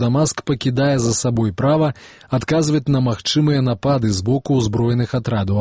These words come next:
апазіцыі. Са слоў Кофі Анана, ён працягне кансультацыі з уладамі Сырыі і іх праціўнікамі, каб дамагчыся захавання ўсіх пунктаў прапанаванага ім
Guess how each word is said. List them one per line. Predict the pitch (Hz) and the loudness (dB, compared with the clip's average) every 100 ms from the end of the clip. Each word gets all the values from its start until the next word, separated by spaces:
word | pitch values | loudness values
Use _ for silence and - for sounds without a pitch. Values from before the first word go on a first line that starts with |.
| 98 | 0
апазіцыі. | 120 117 139 - 110 92 78 _ - - - - - | 0 2 0 0 -2 -2 -6 _ -18 -16 -16 -14 -6
Са | - | -2
слоў | 143 175 185 | 0 2 0
Кофі | - 170 - 151 | 0 -2 0 0
Анана, | 160 156 143 | 2 2 2
ён | 131 131 | 0 0
працягне | 117 123 - 147 117 110 | -2 -4 0 0 0 0
кансультацыі | 117 104 120 104 135 135 143 | -2 -2 -2 0 0 0 0
з | 110 | 2
уладамі | 120 120 110 107 95 | 0 0 0 0 0
Сырыі | - 151 156 147 - - | 0 2 2 0 -2 -2
і | 127 117 | 0 0
іх | |
праціўнікамі, | - 113 104 151 160 151 156 151 135 _ - | -2 -4 0 0 2 0 0 0 -2 _ -4
каб | 160 160 | -2 0
дамагчыся | 165 147 - 165 - 143 | 0 0 0 -2 0 0
захавання | 123 123 120 139 135 123 | 0 0 0 2 2 0
ўсіх | - 135 - | 0 -2 -2
пунктаў | - 147 - 151 | -2 -2 0 -2
прапанаванага | 120 123 110 107 107 127 127 123 | -2 -2 0 0 0 0 2 2
ім | 127 123 | 2 0